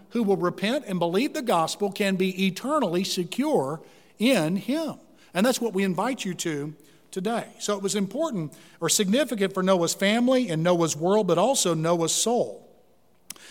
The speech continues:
Did you look at the end of verse number seven? He became an heir.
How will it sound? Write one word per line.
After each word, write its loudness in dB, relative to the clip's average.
Did 2
you 6
look 4
at 0
the 4
end 6
of 6
verse 0
number 2
seven? 2
He 2
became 2
an 2
heir. 0